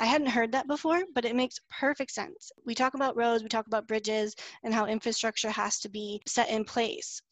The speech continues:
But you, now, when you're talking about trade infrastructure, can you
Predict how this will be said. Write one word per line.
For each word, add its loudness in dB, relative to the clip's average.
But 4
you, -6
now, 4
when 4
you're 4
talking 2
about 2
trade 0
infrastructure, -4
can 4
you 2